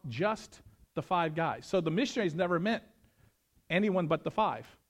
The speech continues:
They're going back into Sudan. They're going other places. We'll have to edit this out of the, of the thing, but they're going back into Darfur, the land of the four.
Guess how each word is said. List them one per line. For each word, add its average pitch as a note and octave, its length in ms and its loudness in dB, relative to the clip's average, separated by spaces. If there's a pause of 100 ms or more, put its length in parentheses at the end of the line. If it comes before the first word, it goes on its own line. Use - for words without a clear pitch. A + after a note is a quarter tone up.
(200)
They're F3+ 120 4
going F#3 200 2
back F3 240 2
into D#3+ 420 -2
Sudan. F3+ 460 -2
They're E3+ 100 -4
going D3 160 -4
other C#3+ 160 -4
places. G3+ 440 -2
We'll D3 120 -6
have D3+ 100 -4
to - 160 -12
edit D#3 200 -8
this D3 160 -12
out C#3 120 -10
of B2+ 140 -12
the, A#2+ 220 -8 (640)
of B2+ 140 -4
the C#3+ 80 -4
thing, G3 180 0
but D3+ 120 -2
they're D3+ 100 -2
going D3+ 240 -4
back E3 340 -2
into E3+ 460 -2
Darfur, C3 540 -2
the D3+ 100 -6
land D3 320 -4
of D3 100 -6
the C#3+ 80 -8
four. A#3+ 400 2